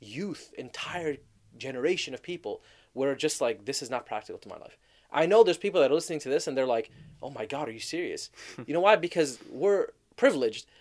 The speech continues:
Speaker 1: <laughs> We in America, like, we never heard of some of these problems, maybe. Or maybe in, in Canada or in, in
Speaker 2: Yeah,
Speaker 1: Nor-,
Speaker 2: yeah.
Speaker 1: uh, Norway and Sweden.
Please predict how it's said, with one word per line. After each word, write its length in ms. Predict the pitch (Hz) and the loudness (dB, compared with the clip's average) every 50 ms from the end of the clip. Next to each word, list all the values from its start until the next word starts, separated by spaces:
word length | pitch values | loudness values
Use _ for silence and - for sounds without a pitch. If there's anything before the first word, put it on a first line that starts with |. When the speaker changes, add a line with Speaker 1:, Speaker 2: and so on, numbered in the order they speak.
| _ _ - | _ _ -10
Speaker 1:
<laughs> 480 | - - - 180 147 147 - - - - | 0 6 6 6 6 4 0 -6 0 6
We 120 | 147 180 | 8 8
in 60 | 214 202 | 8 10
America, 420 | 196 214 233 233 226 226 202 175 | 8 8 10 8 8 8 8 6
like, 180 | 160 147 139 135 | 8 6 6 4
we 120 | 147 196 | 4 6
never 200 | 196 208 170 165 | 6 6 8 6
heard 200 | 160 202 208 180 | 6 4 4 4
of 60 | 165 | 2
some 180 | - - 185 175 | 2 2 0 2
of 80 | 160 | 0
these 100 | 143 139 - | 0 -2 -2
problems, 460 | - 165 151 147 127 139 160 - - _ _ _ | 0 2 2 2 0 -2 -10 -12 -14 _ _ _
maybe. 340 | - 135 139 143 131 139 - _ _ _ _ _ _ _ | -2 0 0 0 0 -4 -8 _ _ _ _ _ _ _
Or 160 | - 127 135 | 0 2 6
maybe 240 | 147 156 156 151 151 147 143 | 6 6 8 8 6 6 4
in, 320 | 143 - 139 139 135 131 - | 2 0 -2 -4 -4 -4 -6
in 140 | - - | -8 -8
Canada 400 | - - 156 160 156 151 143 143 | -4 0 0 2 4 4 4 4
or 320 | 139 135 123 135 131 127 123 | 4 4 4 4 4 4 2
in, 120 | 120 117 - - _ - | 0 -2 -6 -16 _ -10
in 100 | - 117 | -6 -2
Speaker 2:
Yeah, 60 | 101 | 4
Speaker 1:
Nor-, 200 | - 151 151 139 | 6 6 6 6
Speaker 2:
yeah. 60 | 135 151 - | 4 2 -2
Speaker 1:
uh, 60 | 139 | -2
Norway 480 | 135 135 147 160 165 156 151 147 147 139 | 0 4 6 8 8 8 8 8 6 4
and 100 | 139 131 | 2 0
Sweden. 380 | - - 160 170 165 151 135 | -4 -2 0 2 4 2 2